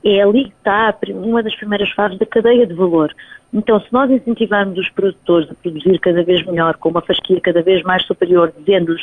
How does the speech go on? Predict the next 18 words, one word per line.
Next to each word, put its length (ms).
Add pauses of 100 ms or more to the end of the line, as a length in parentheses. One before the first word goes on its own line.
(280)
"Vocês 300
vão 160
ter 180
um 80
prémio, 480 (240)
esse 220 (100)
prémio 600
por 140
si 180 (100)
só 220
vale 240
pouco, 500
mas 300
na, 180 (440)
mas 180
dá-lhes 260
uma 220
visibilidade 640